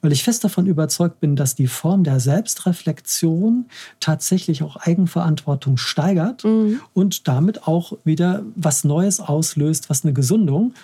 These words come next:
Speaker 1: auch aus dem Frust,
Speaker 2: Ja.
Speaker 1: was du angesprochen hast, resultiert.
Speaker 2: Ja. Jetzt haben wir ja über psychische, ähm, physische Symptome gesprochen, wie die zum Beispiel auch Stress auslöst. Ähm, das kennt ja jeder, man ist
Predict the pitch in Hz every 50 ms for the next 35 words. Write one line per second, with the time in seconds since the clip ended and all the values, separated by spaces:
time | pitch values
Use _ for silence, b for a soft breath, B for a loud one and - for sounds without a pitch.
0 | B B B - 143 139 147 - - - 165 180 - - 160 160 180 190 - -
1 | - 175 240 240 240 220 - - 175 165 - - 165 180 175 139 139 143 139 -
2 | - 151 143 131 - 147 143 143 147 139 - - 156 143 - 170 165 - - 143
3 | 147 - - _ 220 214 214 202 - - _ _ _ _ _ _ 190 190 190 -
4 | 233 240 240 240 233 208 190 175 - 156 185 165 180 175 170 170 165 165 165 156
5 | - - _ _ _ _ - - - 220 233 247 - - 233 226 - - 208 196
6 | 196 196 196 190 190 - - - - 165 160 156 151 143 - - - - - -
7 | 214 202 190 190 175 - - 180 151 - - - 160 170 - - 196 175 170 170
8 | 160 160 156 - - - - 151 151 - - - 143 143 143 - - - - -
9 | - 190 180 - - 165 160 139 - - 147 139 156 143 143 - - - - 123
10 | 127 131 - - - - _ _ _ _ _ _ - - - - - - 175 220
11 | 269 - - - - - 202 208 220 247 240 - - 220 214 220 220 240 302 330
12 | - - - - - 175 170 160 156 151 - - - - 190 175 160 - 156 151
13 | 151 151 175 180 175 185 175 165 151 151 143 - 165 170 - -